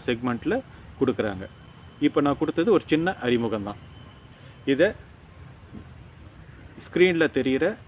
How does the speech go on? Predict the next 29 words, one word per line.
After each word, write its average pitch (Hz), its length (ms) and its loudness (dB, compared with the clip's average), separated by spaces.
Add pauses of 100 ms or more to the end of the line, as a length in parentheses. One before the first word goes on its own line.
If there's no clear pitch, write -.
(120)
நான் 131 160 -2
என் 139 240 2
வெப்சைட் 139 460 2
லிங்க் 131 540 4 (200)
கொடுக்குறேன், 135 360 -2 (300)
டிஸ்கிரிப்ஷன்லேயும் 135 680 0
தரேன். 127 220 0 (280)
அந்த 135 180 2
லிங்க்ல 165 320 4
போய் 147 240 2
பார்த்தீங்கன்னா, 135 360 0
இப்போ 175 200 0
நான் 131 120 2
சொன்ன 151 300 -2
பொருட்கள் 139 460 0
ஒவ்வொன்றத்தை 139 500 -2
பற்றியும் 135 480 -2
விளக்கமா, 139 560 2
அதுல 127 300 2
உள்ள, 143 240 4 (560)
அஹ், - 20 -6
இன்கிரீடியன்ட்ஸ் 135 680 6
என்ன, 127 240 2
அது 123 140 4
எப்படி 123 300 4
பயன்படுது 127 640 4
என்னங்கிறத 135 440 0
நீங்க 131 280 2
விளக்கமா 135 340 2